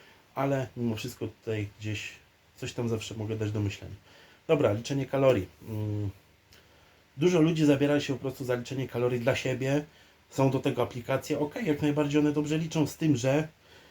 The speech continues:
przeciętny, tak zwany Kowalski, mm, nie policzy sobie tak naprawdę, e, tego, ile spala dokładnie w ciągu dnia. E, podczas pracy, podczas treningu, podczas po prostu życia,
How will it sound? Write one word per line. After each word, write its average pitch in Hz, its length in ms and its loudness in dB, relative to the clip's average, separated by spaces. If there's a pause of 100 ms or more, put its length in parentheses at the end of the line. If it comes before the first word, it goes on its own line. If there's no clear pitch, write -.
(520)
przeciętny, 160 600 2 (180)
tak 101 120 -6
zwany 104 260 -2
Kowalski, 139 760 4 (1200)
mm, 117 680 2
nie 147 100 6
policzy 147 380 0
sobie 131 460 0 (540)
tak 127 160 -6
naprawdę, 123 600 2 (640)
e, 117 40 -4
tego, 135 380 -2
ile 139 220 2
spala 131 420 0
dokładnie 123 600 0
w 120 40 -16
ciągu 139 340 0
dnia. 143 300 2 (920)
E, 113 260 -4
podczas 147 400 -2
pracy, 131 420 -2
podczas - 360 -6
treningu, 123 440 -2
podczas 120 360 -2
po - 140 -10
prostu 147 340 -2
życia, 123 480 -2